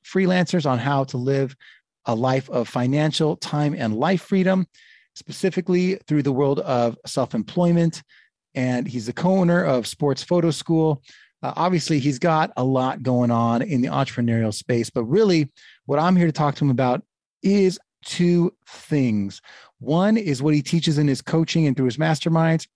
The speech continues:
which is this concept of total life freedom. So think about it as,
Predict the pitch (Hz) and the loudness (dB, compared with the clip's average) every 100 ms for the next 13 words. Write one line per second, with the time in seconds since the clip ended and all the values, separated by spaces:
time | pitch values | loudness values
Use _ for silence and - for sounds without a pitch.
0 | - 135 123 135 117 123 - - 151 139 | -8 -4 -2 -2 -2 -4 -6 -4 -2 -2
1 | 160 - 117 - 170 165 165 147 143 139 | -4 -4 -6 -2 0 2 0 0 0 -2
2 | - - - 170 165 170 170 - - - | -8 -10 -2 0 2 0 -2 -8 -20 -20
3 | - - - 165 156 151 151 143 139 | -14 -8 -2 0 0 0 0 2 0